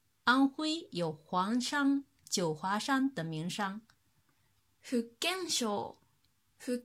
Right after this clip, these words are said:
Speaker 2: 建省。
Speaker 1: 福建省是我们的家乡，福建望海潮，福建省的乌龙茶叶也闻名中外。
Speaker 2: 江西省、江西省。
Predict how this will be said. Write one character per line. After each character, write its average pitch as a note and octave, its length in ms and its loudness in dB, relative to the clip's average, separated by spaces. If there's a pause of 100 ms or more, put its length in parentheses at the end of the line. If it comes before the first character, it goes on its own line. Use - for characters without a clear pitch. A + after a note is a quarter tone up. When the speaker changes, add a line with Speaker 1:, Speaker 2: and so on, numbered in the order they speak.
(120)
Speaker 2:
建 F4 300 -2
省。 G3+ 420 -4 (320)
Speaker 1:
福 B3 200 -4
建 D#4 240 2
省 F3 320 -6
是 G3 160 -4
我 E3+ 120 -2
们 E3 140 -4
的 E3+ 100 -6
家 G#3 220 0
乡， A3+ 340 0 (300)
福 - 180 -2
建 A3+ 280 4
望 G#3+ 180 -2
海 D#3+ 180 -6
潮， D#3 440 -4
福 F#3 160 -8
建 A3+ 200 4
省 F3+ 280 -4
的 - 160 -6
乌 A#3 100 0
龙 A3+ 160 2
茶 F3 240 -4
叶 F#3+ 240 -4
也 D#3 340 -8
闻 F#3 140 -4
名 F#3+ 220 -2
中 A3 180 -2
外。 A3 300 -4 (1500)
Speaker 2:
江 D4 340 2
西 F4 360 -4
省、 G#3 480 -6 (800)
江 C#4 320 0
西 F4 360 -4
省。 G#3 420 -6